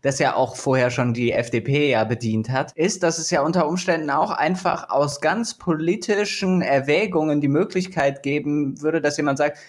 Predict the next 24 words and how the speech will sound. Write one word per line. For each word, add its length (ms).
"Ich 160
neide 240
hier 420
gar 320
niemandem 500
was, 200
ich 100
bin 140
auch 100
nicht 160
missgünstig, 880
ich 200
bin 160
einfach 460
bloß 300
dafür, 600
äh, 300
dass, 400
dass 220
sozusagen 440
Reichtum 840
einen 320
Deckel 360
hat." 360